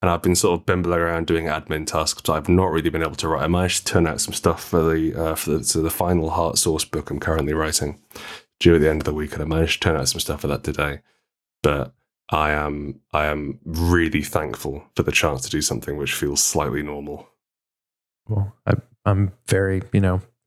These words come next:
Speaker 2: very glad to offer that,
Speaker 1: <laughs>
Speaker 2: hon-, honestly, like, seriously. Um, and that's kind of been,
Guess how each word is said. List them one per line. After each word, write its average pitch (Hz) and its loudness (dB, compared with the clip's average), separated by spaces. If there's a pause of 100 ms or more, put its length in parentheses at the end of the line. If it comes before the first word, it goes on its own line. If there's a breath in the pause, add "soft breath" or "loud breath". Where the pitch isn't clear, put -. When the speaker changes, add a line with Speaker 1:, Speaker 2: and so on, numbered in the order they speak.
Speaker 2:
very 104 4
glad 98 0
to 98 2
offer 92 -2
that, 87 -2
Speaker 1:
<laughs> - -
Speaker 2:
hon-, 104 2
honestly, 95 0
like, 92 2
seriously. 87 0 (160)
Um, 90 0 (760)
and 90 4
that's 90 2
kind 92 0
of 87 -6
been, 90 -2